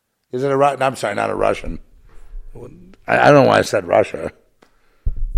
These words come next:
What, what was it called? Oh, Russian roulette. Okay. Yeah, Russian roulette.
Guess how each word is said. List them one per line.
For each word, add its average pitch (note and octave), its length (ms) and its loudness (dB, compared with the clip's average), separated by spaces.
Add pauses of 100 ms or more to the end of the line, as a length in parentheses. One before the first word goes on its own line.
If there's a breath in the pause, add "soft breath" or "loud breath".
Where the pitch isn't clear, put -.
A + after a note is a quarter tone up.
(140)
What, C#3+ 360 -8
what D3 160 0
was D#3+ 160 -2
it D3 80 -6
called? D#3 400 -6 (840 soft breath)
Oh, C#3 120 10
Russian D#3 460 4
roulette. C#3 380 2
Okay. A2+ 440 -2 (1120)
Yeah, - 300 -12
Russian B2 400 2
roulette. G#2 360 -4